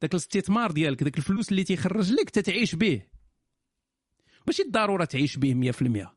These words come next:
تقدر تكون مثلا في عوض ما تخدم خدمه، آه، ا طون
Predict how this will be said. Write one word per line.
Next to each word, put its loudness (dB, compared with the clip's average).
تقدر -2
تكون -4
مثلا -2
في -6
عوض 0
ما 2
تخدم -2
خدمه، 0
آه، -4
ا -2
طون -2